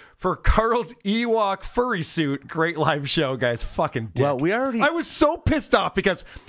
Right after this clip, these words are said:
Speaker 1: we're at the bar on Friday night. Show Saturday night. We're at the bar on Friday night. My parents are there.
Speaker 2: <laughs>
Speaker 1: My, my family's there. My brother, my sister-in-law, my parents. And, um, Dick just zooms right in, sits right down across from my mom,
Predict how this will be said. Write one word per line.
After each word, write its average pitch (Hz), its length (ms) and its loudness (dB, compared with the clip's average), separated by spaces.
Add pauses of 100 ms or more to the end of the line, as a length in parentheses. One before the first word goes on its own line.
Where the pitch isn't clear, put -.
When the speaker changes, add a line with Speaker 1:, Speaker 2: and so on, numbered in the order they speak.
(160)
Speaker 1:
we're 214 140 4
at 233 120 -4
the 233 80 4
bar 185 580 2 (100)
on 147 380 2
Friday 160 380 2
night. 92 200 -12 (140)
Show 160 200 0
Saturday 117 340 -2
night. 90 140 -14
We're 113 80 0
at 123 60 -2
the 156 60 2
bar 196 160 2
on 202 80 -4
Friday 151 260 2
night. 117 180 -4
My 117 120 2
parents 220 460 -2
are 220 60 -4
there. 254 220 0 (140)
Speaker 2:
<laughs> 247 140 -4
Speaker 1:
My, 247 160 0
my 277 180 0
family's 170 460 -2
there. - 80 -2
My - 140 -2
brother, 156 340 0
my 120 60 -4
sister-in-law, 135 420 -2
my 113 60 -2
parents. 123 300 -2 (640)
And, 139 380 0
um, 123 420 0 (120)
Dick 202 380 -2 (800)
just 165 420 -2
zooms 156 420 0
right 175 240 2
in, 113 280 -2 (420)
sits - 240 0
right 185 260 2
down 190 180 2
across 180 320 2
from 170 60 -2
my 156 140 2
mom, 127 380 0